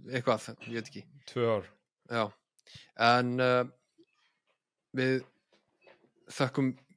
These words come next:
Speaker 1: kærlega fyrir meðfylgnina á þessu ótrúlega ævintýri okkar.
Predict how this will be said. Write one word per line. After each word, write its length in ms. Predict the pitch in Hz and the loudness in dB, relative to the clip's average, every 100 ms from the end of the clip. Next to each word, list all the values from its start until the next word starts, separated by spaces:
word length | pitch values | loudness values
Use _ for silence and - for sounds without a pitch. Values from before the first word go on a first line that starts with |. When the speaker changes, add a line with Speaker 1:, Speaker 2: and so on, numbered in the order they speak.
| - | -4
Speaker 1:
kærlega 540 | - 165 151 120 107 101 _ - | 2 4 6 4 2 -4 _ -10
fyrir 200 | - 120 | -4 2
meðfylgnina 580 | 120 117 117 117 117 110 - _ | 2 2 -2 -2 -4 -6 -10 _
á 80 | 110 117 110 | -2 -2 -4
þessu 340 | - 117 117 117 | -6 -6 -4 -2
ótrúlega 580 | - 139 135 120 113 104 | 0 -2 -2 -2 -2 0
ævintýri 360 | 113 117 120 113 | -2 -2 -4 -4
okkar. 200 | 117 | -4